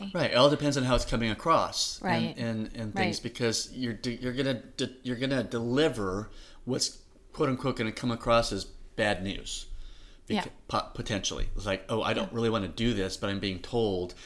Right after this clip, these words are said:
Speaker 1: here's a boundary and, and I don't like it." So you're, you're needing to shape that and frame that to your adult child as, and, and you gotta explain how to, how to do that. So what,
Speaker 2: Right.
Speaker 1: how would you do that?
Speaker 2: Well,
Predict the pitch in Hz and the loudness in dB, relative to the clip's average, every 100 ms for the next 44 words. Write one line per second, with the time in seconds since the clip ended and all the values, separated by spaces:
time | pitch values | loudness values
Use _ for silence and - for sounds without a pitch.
0 | - - 120 104 101 98 101 95 90 104 | -20 -8 -2 -2 0 0 0 0 -4 -6
1 | 98 - 104 98 101 98 - - 107 98 | -8 -6 -6 -4 -4 -4 -4 -4 -4 -2
2 | 95 92 - - - 98 113 123 120 - | -4 -6 -12 -16 -6 -2 0 2 0 -2
3 | 98 - 117 113 - 95 90 - - 110 | -4 -2 0 -2 -2 -2 -2 -6 -4 0
4 | 113 110 90 87 - - 120 104 104 87 | 0 0 0 -2 -4 -4 -2 -2 -2 -4
5 | - 104 92 82 82 - - - - 98 | -4 -2 0 0 -4 -8 -16 -18 -10 -6
6 | 90 - 101 95 98 92 95 85 - - | -4 -4 -6 -10 -10 -4 -4 -4 -6 -6
7 | 92 92 92 90 - - 95 87 120 104 | -4 -4 -4 -4 -4 -6 -8 -4 -2 -2
8 | - - 87 87 - - 214 82 - - | -2 -2 -2 -4 -6 -4 -2 -2 -6 -8
9 | 101 110 127 127 135 85 - - - - | -4 -4 -4 -4 -4 -4 -8 -16 -8 -6
10 | - - - - - - - 294 294 285 | -6 -12 -14 -14 -14 -12 6 10 10 8